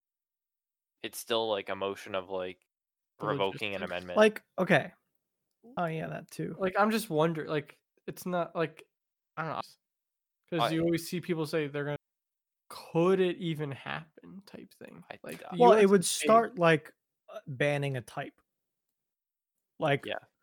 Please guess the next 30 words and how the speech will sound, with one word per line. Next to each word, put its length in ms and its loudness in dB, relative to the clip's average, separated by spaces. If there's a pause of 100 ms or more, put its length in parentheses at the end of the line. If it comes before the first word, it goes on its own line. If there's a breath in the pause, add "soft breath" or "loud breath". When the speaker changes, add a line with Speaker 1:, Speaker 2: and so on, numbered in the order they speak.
(260)
Speaker 3:
the 100 0
first 340 4
thing 180 4
to 60 2
go 320 6
would 160 2
either 240 2
be 520 -2 (1040)
anything 800 2 (400)
A 140 4
R 220 6
fifteen 600 -4
like 420 -2
or 260 -2
A 180 2
K 260 -2
like. 440 -12 (1080)
The 80 0
second 440 2
being 240 4
anything 360 2
semi-automatic. 960 -2 (1300)
Speaker 2:
You 100 -4
don't 160 2
think 180 -2
semi 340 -4
would 160 -4
be 120 -8
bef- 120 -12 (260)
Speaker 1:
No. 200 -6